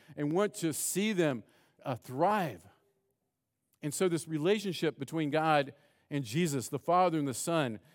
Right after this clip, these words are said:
we see that in the Lord's Prayer and this prayer as well. And then just, there's this recognition for God's name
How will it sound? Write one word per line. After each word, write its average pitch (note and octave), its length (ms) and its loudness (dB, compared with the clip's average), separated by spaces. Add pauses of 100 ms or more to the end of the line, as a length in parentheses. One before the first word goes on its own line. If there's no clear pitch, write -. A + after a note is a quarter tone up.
(120)
we C3 100 -6
see - 240 -4
that D3 220 4
in C#3+ 100 -6
the C3+ 80 -2
Lord's D3 280 -2
Prayer D3 260 -2
and C3 100 -2
this C#3 140 -4
prayer C3 280 -4
as G#2 120 -8
well. A2+ 420 -4 (360)
And D#3+ 140 2
then F#3 280 4
just, F3 280 -4
there's F#3 180 -4
this D#3 180 -6
recognition E3 720 -4 (180)
for D3 120 -8
God's D3 400 -6
name B2+ 520 -4